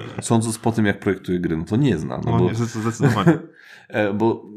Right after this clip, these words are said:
Speaker 1: Concordia łączy w sobie wszystkie te trzy cechy, o których powiedziałem. Jest, e,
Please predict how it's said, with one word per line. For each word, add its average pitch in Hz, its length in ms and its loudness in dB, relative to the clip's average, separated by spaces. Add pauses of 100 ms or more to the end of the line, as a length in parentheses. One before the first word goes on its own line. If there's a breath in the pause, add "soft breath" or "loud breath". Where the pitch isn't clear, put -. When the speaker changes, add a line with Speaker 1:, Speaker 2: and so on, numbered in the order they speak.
(100)
Speaker 1:
Concordia 135 400 2
łączy 135 240 0
w - 40 -12
sobie 117 320 -2
wszystkie 160 360 -4
te 123 140 -4
trzy 117 200 -6
cechy, - 240 -4
o 107 40 -2
których - 220 -8
powiedziałem. 85 460 -4
Jest, 87 280 -6 (100)
e, 85 340 -6